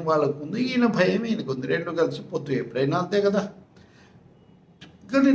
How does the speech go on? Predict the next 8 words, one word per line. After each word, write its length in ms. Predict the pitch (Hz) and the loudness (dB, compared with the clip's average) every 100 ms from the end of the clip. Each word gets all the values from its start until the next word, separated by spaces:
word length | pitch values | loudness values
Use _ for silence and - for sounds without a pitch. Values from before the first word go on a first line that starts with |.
| 196 | 8
రేవంత్ 340 | 226 277 277 | 8 8 6
రెడ్డి 260 | 262 233 208 | 4 4 6
దాని 220 | 196 185 180 | 6 4 2
గురించి 220 | 214 226 | 2 2
ప్రస్తావిస్తున్నట్టు 1040 | - 156 - 220 220 214 190 202 202 202 | 0 0 0 0 2 0 0 0 0 2
ప్రస్తావిస్తూనే 920 | 196 175 160 196 170 160 - 175 185 262 | 2 2 0 0 2 0 -4 -4 -4 0
మోదీని 480 | 220 202 247 247 233 | 4 6 8 6 6
మాత్రమే 540 | 226 220 220 208 214 | 4 2 2 0 0